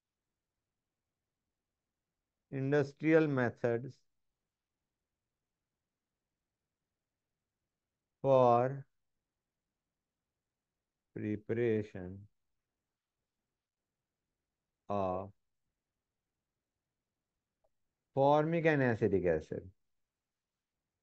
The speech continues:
बच्चों तुम रियलाइज करोगे कि इनमें ज्यादा याद करने का है,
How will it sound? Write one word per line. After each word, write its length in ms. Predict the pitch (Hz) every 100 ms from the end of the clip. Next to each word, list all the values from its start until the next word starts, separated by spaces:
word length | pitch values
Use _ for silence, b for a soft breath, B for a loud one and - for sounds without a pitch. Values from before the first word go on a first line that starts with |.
| _ _ _ _ _ _ _ _ _ _ _ _ _ _ _ _ _ _ _ 127
बच्चों 260 | 143 196
तुम 160 | 208 196
रियलाइज 440 | 170 151 170 208 -
करोगे 520 | 160 131 123 117 127 160 - _ _ _ _ _ _ _ _ _ _ -
कि 100 | 170 175 - 165
इनमें 680 | 185 190 151 123 131 165 170 _ _ _ _ _ _ _ _ _ _ _ -
ज्यादा 440 | 143 165 165 175
याद 360 | 185 190 190 190
करने 280 | 175 139 113
का 100 | 87
है, 140 | 78